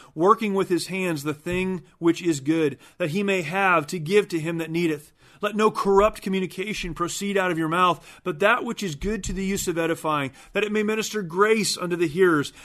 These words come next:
and grieve not the Holy Spirit of God, whereby ye are sealed unto the day of redemption. Let all bitterness and wrath and anger and clamor and evil speaking be put away from you with all malice.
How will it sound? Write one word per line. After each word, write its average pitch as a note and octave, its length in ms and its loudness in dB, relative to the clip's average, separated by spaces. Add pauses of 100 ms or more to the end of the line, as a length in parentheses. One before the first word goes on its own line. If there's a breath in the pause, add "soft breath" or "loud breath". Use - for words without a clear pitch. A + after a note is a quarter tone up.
and F#3+ 160 -2
grieve A3 320 0
not G#3 240 2
the F#3+ 100 -6
Holy F3 260 0
Spirit E3+ 360 0
of C#3+ 120 -4
God, D3+ 300 0
whereby F3+ 400 2
ye F3 140 2
are D#3 100 2
sealed G#3+ 640 0 (500 soft breath)
unto D#3+ 200 -4
the D#3 80 0
day F#3 560 0 (140 loud breath)
of D#3 140 -4
redemption. D3+ 680 -2 (480)
Let D#3+ 120 0
all D3+ 120 2
bitterness G3 500 -2
and C#3+ 120 -6
wrath E3+ 340 0
and D3+ 100 -8
anger F#3 320 -4
and D#3 160 -6
clamor F3+ 420 -4
and D#3+ 200 -6
evil F#3+ 260 0
speaking D#3 580 -4 (220 loud breath)
be E3 120 -4
put F3+ 180 -2
away D3+ 260 2
from D3 220 -4
you C#3 140 0
with C#3+ 120 -2
all D3 220 -6
malice. C3 600 -8